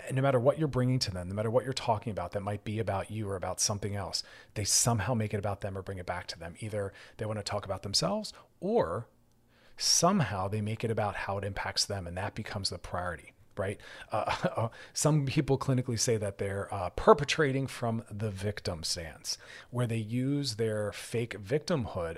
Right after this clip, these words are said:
as a way to gain power and to control the dynamic. And people often do that. They'll always go to their feelings first and say, "You're not listening to me, you're not considering me."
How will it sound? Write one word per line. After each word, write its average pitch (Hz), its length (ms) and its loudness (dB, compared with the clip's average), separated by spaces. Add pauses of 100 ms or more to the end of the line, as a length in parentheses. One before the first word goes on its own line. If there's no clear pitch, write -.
as 104 160 -2
a 107 80 0
way 107 160 0
to 101 100 -4
gain 98 260 -8
power 98 420 -2
and 92 140 -8
to 101 100 -4
control 95 400 -2
the 90 120 -4
dynamic. 87 580 -6 (200)
And 117 80 -4
people 180 220 2
often 147 220 0
do 185 100 -4
that. - 200 -4 (960)
They'll 123 160 4
always 123 440 4
go 120 180 0
to 113 100 2
their 110 180 2
feelings 101 360 0
first - 360 -4
and 101 80 -4
say, 107 120 0
"You're 107 100 -4
not 127 200 0
listening 123 320 2
to 117 60 4
me, 117 120 2
you're 92 160 -4
not 98 180 -4
considering 101 480 -2
me." - 160 -16